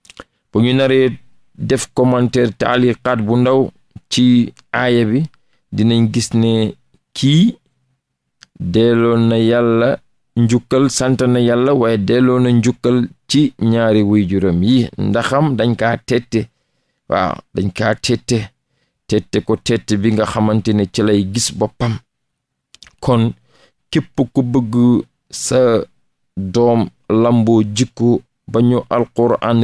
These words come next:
rëddal nii, aaya ba ñu doon waxtaane nii ca Suratul Ahqaaf, kon na nga géem góor góorlu teg sa yoon sa doom,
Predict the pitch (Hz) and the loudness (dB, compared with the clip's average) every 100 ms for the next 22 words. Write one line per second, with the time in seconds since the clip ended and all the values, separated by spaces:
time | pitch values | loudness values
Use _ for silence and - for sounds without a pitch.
0 | 113 123 147 143 127 120 147 151 - - | 2 0 0 2 2 2 2 0 -2 -4
1 | 135 127 113 120 123 120 117 _ - 101 | 0 0 2 2 2 0 -2 _ -14 -4
2 | 120 113 113 117 - 127 123 110 120 165 | -2 0 0 -2 -2 -2 0 2 2 2
3 | 139 _ _ _ - 113 123 120 120 - | -2 _ _ _ -6 -2 -2 0 -2 -2
4 | - - - 160 175 - _ _ _ _ | -6 -8 -4 -4 -4 -8 _ _ _ _
5 | _ _ - 117 117 117 104 - _ _ | _ _ -2 0 2 0 -2 -6 _ _
6 | _ _ _ _ - 113 117 117 113 101 | _ _ _ _ -2 0 2 2 0 0
7 | 120 123 120 120 104 113 139 135 120 135 | 0 2 4 2 0 2 4 2 2 2
8 | 131 123 123 160 - _ _ _ _ _ | 4 4 2 0 -6 _ _ _ _ _
9 | - 135 - 135 127 120 123 123 110 - | -6 -4 -4 0 2 2 2 0 -2 -8
10 | _ _ _ _ _ _ _ - - 120 | _ _ _ _ _ _ _ -12 -4 -4
11 | 107 127 127 139 | 0 2 4 2